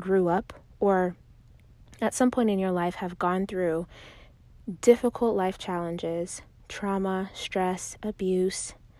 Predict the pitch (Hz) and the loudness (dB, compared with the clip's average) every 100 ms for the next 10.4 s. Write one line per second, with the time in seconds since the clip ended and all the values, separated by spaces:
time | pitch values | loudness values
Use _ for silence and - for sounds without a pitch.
0 | - - - - - - - 233 254 247 | -20 -20 -20 -20 -20 -20 -2 2 4 2
1 | - 208 202 202 - 196 - - 196 185 | 0 0 0 -4 -2 -2 -2 -2 0 2
2 | 185 180 180 - - - - - - 190 | 2 0 -4 -8 -20 -20 -20 -20 -10 -6
3 | - 170 180 185 185 - 185 180 - - | 0 2 2 0 -4 -4 -2 -2 -6 -12
4 | - - - - - - - - - - | -16 -20 -20 -20 -20 -20 -20 -20 -14 -2
5 | 202 - 190 190 - 196 - - - - | -2 0 -2 -2 -2 -2 -2 -10 -18 -20
6 | - 220 - 185 185 - - 190 175 185 | -14 -6 0 2 2 -2 -4 -2 -2 -4
7 | 180 175 170 170 170 175 190 - - - | -6 -4 -4 -4 -4 -6 -8 -16 -20 -20
8 | - - - - - - - - - - | -20 -20 -20 -20 -20 -20 -20 -20 -20 -20
9 | - 214 214 202 196 190 214 214 208 - | -8 0 4 6 6 4 4 4 4 0
10 | 180 170 170 | 0 0 -4